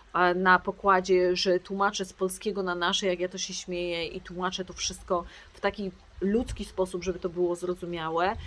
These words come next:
Masz mnie też jako tłumacza, bo część, e, czyli większość edukatorów jest, e, mm, anglojęzycznych, ale masz też, m, masz też dostęp do mnie, gdzie ja pewne materiały robię typowo po polsku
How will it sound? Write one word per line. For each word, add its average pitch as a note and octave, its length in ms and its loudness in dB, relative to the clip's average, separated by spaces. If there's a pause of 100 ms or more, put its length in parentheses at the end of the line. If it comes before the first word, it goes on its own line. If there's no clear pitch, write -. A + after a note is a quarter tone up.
(260)
Masz G3 260 2
mnie G#3 340 0
też G#3 180 0
jako F#3+ 280 2
tłumacza, F#3+ 520 0
bo F3+ 260 2
część, F#3+ 560 -4
e, F3+ 320 2
czyli F3+ 340 -6
większość G#3 500 -2
edukatorów F3+ 640 -2
jest, F3 360 -2
e, F3+ 40 0
mm, F3 280 -2 (360)
anglojęzycznych, F#3 880 0
ale F3 160 -2
masz F#3 260 0
też, F#3+ 220 -2 (420)
m, F3+ 280 2
masz F#3 240 6
też F3+ 220 2
dostęp F#3 420 -4
do F3+ 180 2
mnie, F3+ 180 -4
gdzie F3+ 200 0
ja F3 160 2
pewne F3+ 280 -4
materiały F3+ 580 2
robię F3 320 0 (280)
typowo G#3 400 -2
po G3 140 -4
polsku F3+ 640 0